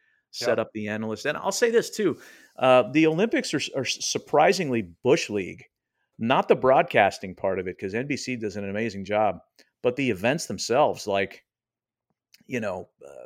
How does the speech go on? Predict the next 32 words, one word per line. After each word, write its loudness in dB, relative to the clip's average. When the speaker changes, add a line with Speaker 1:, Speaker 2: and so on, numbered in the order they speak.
Speaker 1:
from -4
the 2
way 6
they 4
build -2
these -6
little -4
overnight 2
facilities 0
and -2
then -4
tear -2
'em -4
down 0
as -6
soon -4
as -6
the -14
circus -6
leaves, -6
to 0
some -2
of 0
the 0
organizational -2
infrastructure. -4
Like, 0
you 0
know, 0
we -2
sit 0
home -2